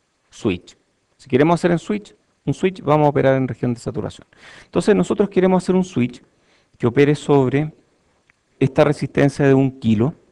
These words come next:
y esa resistencia de un kilo va a ser nuestra carga. Em, perdí el lápiz. Mien-, por mientras no, no tengo lápiz, así que no puedo mostrar nada. Pero,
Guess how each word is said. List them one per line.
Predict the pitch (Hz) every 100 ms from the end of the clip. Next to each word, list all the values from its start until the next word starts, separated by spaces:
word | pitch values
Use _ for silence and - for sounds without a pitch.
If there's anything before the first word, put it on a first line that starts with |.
| _ _ _ _ _ _ _ _ _ _ _ -
y | -
esa | 147 160
resistencia | 151 - 143 139 -
de | 143
un |
kilo | 120 139 131
va | 123
a |
ser | - 123
nuestra | 113 127
carga. | 110 104 98 101 92 _ _ _ _ _ _ _ _ _ -
Em, | 113 117 110 107 104 104 101 101 104 -
perdí | - 123 107
el | 101
lápiz. | 101 101 - 98 - _ _ _
Mien-, | - 120 - - 117
por | 107
mientras | 107 113 117 110
no, | 104 101
no | - 101
tengo | 120 113
lápiz, | 113 110 120
así | 107 -
que | 120
no | 110
puedo | 104 107 107 104 - _ _ -
mostrar | 110 - 110
nada. | 110 98 107 - _ _ _ _ _ _ _ _ _ _ _ _
Pero, | 123 120 117 113 113 113